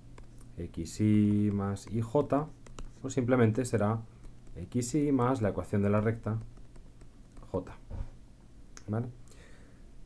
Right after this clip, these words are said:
Y ya puedo integrar todo en X, de nuevo, de cero en este caso a R, porque yo estoy, esta es mi variable de integración, ¿vale? Pero fijaos que he tenido que hacer un par de pasos un poco sofisticados. Uno es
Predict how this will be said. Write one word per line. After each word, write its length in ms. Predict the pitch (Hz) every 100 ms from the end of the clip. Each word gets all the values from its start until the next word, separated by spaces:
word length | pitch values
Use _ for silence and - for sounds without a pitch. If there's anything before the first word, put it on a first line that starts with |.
| -
Y 80 | 117
ya 180 | 123 131
puedo 160 | 131
integrar 400 | 127 123 131 139
todo 160 | 135 127
en 80 | 139
X, 240 | 156 175
de 80 | 127
nuevo, 260 | 107 101 92
de 140 | 82
cero 440 | - 113 110 107
en 60 | 104
este 200 | 104 110
caso 260 | 113 113 113
a 100 | 143
R, 300 | 170 151 170
porque 300 | 101 90 85
yo 100 | 90
estoy, 180 | -
esta 160 | - -
es 60 | 92
mi 80 |
variable 320 | 92 90 92 90
de 60 |
integración, 640 | 90 95 98 110 151 156 160 - - - -
¿vale? 160 | 131
Pero 120 | 135 113
fijaos 180 | 127
que 80 | 135
he 20 |
tenido 160 | 139 147
que 80 | 135
hacer 160 | 135
un 100 | 135
par 180 | 123 123
de 80 | 120
pasos 300 | 117 123 139
un 100 | 117
poco 180 | 113 107
sofisticados. 760 | - - 92 - 82 78 78
Uno 200 | 98 98
es 240 | 98 98